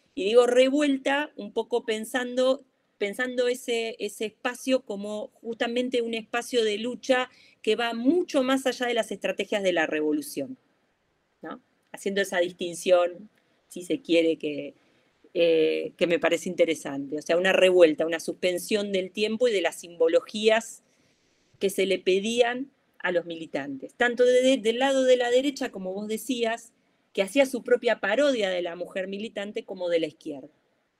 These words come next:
¿no? Cómo deconstruir esas ambas, que en algún punto se espejan, ¿no? Porque en algún punto también pedía la mujer que debía,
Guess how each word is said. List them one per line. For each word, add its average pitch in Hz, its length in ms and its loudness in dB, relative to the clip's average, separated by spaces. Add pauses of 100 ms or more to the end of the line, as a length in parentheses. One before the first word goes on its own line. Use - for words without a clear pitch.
(480)
¿no? 196 200 -16 (500)
Cómo 262 240 4
deconstruir 214 840 -4
esas 190 600 -8
ambas, 170 580 -4 (280)
que 226 80 0
en 220 80 -2
algún 254 220 2
punto 277 240 2
se 262 140 -6
espejan, 175 640 -4 (460)
¿no? 220 240 -6 (380)
Porque 175 260 -2
en 170 80 0
algún 196 200 -2
punto 220 240 -4
también 202 520 -2
pedía 185 320 0
la 170 120 -2
mujer 175 420 -2
que 185 220 -6
debía, 185 580 -2